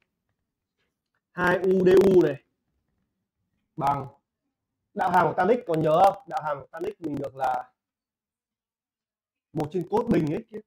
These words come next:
Đạo hàm của tan x thì mình được là một trên cos bình x. Đấy. Rồi, sau đó bây giờ mình xem mình thấy được toàn bộ thằng u chưa? Thì cả cái này là u nhá, đặt cái này là u này, xong rồi này.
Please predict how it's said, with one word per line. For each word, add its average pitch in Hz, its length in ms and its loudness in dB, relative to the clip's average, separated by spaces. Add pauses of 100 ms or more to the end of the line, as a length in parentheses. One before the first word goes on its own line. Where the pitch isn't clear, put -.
(260)
Đạo 147 120 -8
hàm 139 140 -6
của - 60 -18
tan 165 140 -4
x 208 100 -2 (100)
thì - 60 -10
mình 139 140 -4
được 135 140 -6
là 139 120 -8
một 143 300 -4
trên 175 240 -4 (100)
cos 220 240 2
bình 151 240 -2
x. 208 80 -6 (2500)
Đấy. 185 280 -2 (1700)
Rồi, 139 220 -2 (320)
sau 165 140 -2
đó 170 60 2
bây 175 100 6
giờ 170 80 8
mình 147 120 2
xem 175 180 4
mình 156 120 2
thấy 147 120 2
được 175 120 2
toàn 170 120 -2
bộ - 60 -12
thằng 143 200 -10
u 175 140 4
chưa? 180 280 4 (520)
Thì 147 260 -2 (460)
cả 156 320 2
cái 151 100 -8
này 170 140 -4
là 165 80 -4
u 175 240 6
nhá, 175 260 0 (200)
đặt 156 200 -10
cái 139 120 -2
này 160 120 -2
là 160 60 -4
u 160 180 -2
này, 143 120 -6 (220)
xong 156 240 -2
rồi 139 100 -4
này. 127 200 -10